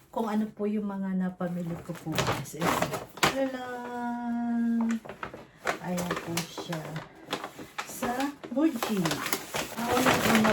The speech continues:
po ay, syempre, yung hanger. Kasi gusto-gusto ko po yung hanger po sa kanila, ah, na bumili. Dahil siya matibay, tsaka mura lang din po siya, guys.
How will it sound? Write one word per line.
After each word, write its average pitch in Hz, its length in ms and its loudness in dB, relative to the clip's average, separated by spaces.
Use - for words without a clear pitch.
po - 240 2
ay, 214 320 6
syempre, 214 480 0
yung 220 240 2
hanger. 196 720 4
Kasi 220 480 0
gusto-gusto 254 560 2
ko 277 80 2
po 277 160 0
yung 269 240 2
hanger 233 480 2
po 220 80 -2
sa - 240 -4
kanila, 170 560 0
ah, 190 560 4
na 196 160 2
bumili. 180 640 2
Dahil 202 720 4
siya 202 160 0
matibay, 214 1000 4
tsaka 226 240 -4
mura 226 400 2
lang 202 240 -2
din 185 320 2
po 170 240 -2
siya, 160 260 -8
guys. 147 380 -6